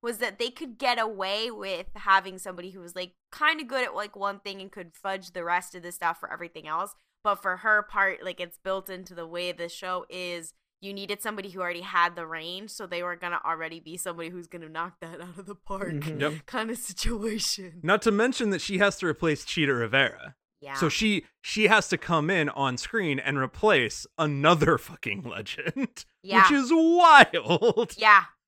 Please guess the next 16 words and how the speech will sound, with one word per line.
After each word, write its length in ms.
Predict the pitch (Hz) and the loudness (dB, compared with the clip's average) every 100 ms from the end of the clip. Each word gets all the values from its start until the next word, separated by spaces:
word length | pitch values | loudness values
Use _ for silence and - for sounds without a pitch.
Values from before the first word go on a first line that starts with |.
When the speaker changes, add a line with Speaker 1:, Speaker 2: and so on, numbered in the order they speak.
| _ _ - | _ _ -6
Speaker 3:
Huh. 420 | 233 196 120 104 _ _ - | 2 4 4 0 _ _ 2
No, 220 | 165 123 - | 4 4 0
she's 220 | - 208 - | -10 -10 -2
the 100 | 196 | 2
best 280 | 196 185 - | 2 2 0
part 180 | 175 165 | 0 0
of 60 | |
the 100 | 151 | -2
whole 200 | 143 139 | -2 -4
movie. 380 | 135 131 110 113 _ _ - | -4 -6 -8 -12 _ _ -4
A 60 | 151 | 2
content 400 | 160 156 165 156 | 4 4 4 2
warning 260 | 143 139 131 | 2 0 -2
here 140 | 120 | -4
for 160 | - 117 | -6 -8
abuse. 500 | 110 110 107 - | -6 -6 -6 -10